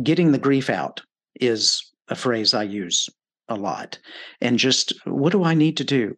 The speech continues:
Well, you need to get the grief out. How do, how do I handle this? Well, get the grief out. Find ways, practical, healthy ways to get the grief out. Talking out loud, writing,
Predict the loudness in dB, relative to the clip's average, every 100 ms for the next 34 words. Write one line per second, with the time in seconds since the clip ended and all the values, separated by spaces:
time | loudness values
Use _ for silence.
0 | -2 0 2 0 0 -6 -8 -6 -6 -6
1 | -8 -12 -14 _ _ _ -20 -20 -4 0
2 | 0 0 0 2 0 2 2 0 -2 -4
3 | -8 -10 -4 -2 0 0 0 -2 -6 -6
4 | _ -20 -20 -6 0 4 4 2 2 0
5 | 0 -6 -8 -4 -6 -8 _ _ _ -4
6 | -2 -2 -2 0 0 -2 -2 0 0 -2
7 | -4 -4 -4 -6 _ -6 -2 0 0 0
8 | -2 -2 -4 -8 -8 -6 -4 -2 0 -2
9 | -2 -2 0 0 -4 -8 _ _ _ _
10 | _ -4 0 0 0 0 2 2 2 -2